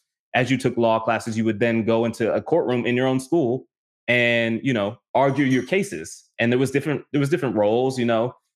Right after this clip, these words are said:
um, as there are in every court case. Um, of course, you have the attorneys and, and we would have, like, judges and stuff come in and preside. It was actually really cool. And I, I don't know if they still do that because the sco-,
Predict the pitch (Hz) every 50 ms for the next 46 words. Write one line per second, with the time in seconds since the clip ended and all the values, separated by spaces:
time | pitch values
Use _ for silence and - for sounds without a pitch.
0 | _ _ - 110 110 107 104 104 104 101 - - - 117 113 107 120 113 113 117
1 | 113 113 117 98 110 104 107 104 - 107 104 - - - 101 107 135 - - -
2 | _ _ _ _ _ - - 107 104 101 101 101 98 - 120 117 110 - 117 110
3 | 107 101 - - 85 - _ 107 107 90 98 113 - 123 113 107 113 113 113 117
4 | 117 113 107 113 104 104 101 98 - 107 107 107 104 - - - _ _ _ 123
5 | 120 120 117 123 120 117 104 - - - - 98 101 - - _ _ - 113 104
6 | 107 104 110 107 107 107 104 107 - - 110 - - - 104 107 107 101 107 107
7 | 110 107 107 98 107 101 98 104 101 101 104 104 104 117 117 - - _ _ _
8 | _ - 262 285 233 - 233 - 226 185 175 202 180 156 - - 233 131 95 90
9 | - - - 131 131 131 123 - - _ _ _ - 104 117 - - - 113 139
10 | 147 156 143 127 139 139 139 139 135 131 - 127 120 - - - - 131 127 117
11 | 101 90 - 101 110 110 120 123 123 120 - - _ 120 107 107 101 - - -
12 | -